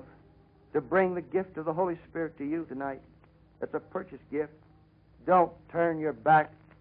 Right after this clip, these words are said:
upon that purchased gift, will you? And then Acts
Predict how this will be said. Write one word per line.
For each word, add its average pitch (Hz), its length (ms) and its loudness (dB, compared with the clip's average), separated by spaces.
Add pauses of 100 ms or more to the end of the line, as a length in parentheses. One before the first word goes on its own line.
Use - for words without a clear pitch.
(160)
upon 156 460 2 (320)
that 151 340 -2
purchased 160 360 -4 (400)
gift, 165 260 -6
will 170 180 -2
you? 170 140 -6 (1120)
And 165 260 2
then 196 400 2
Acts 185 300 2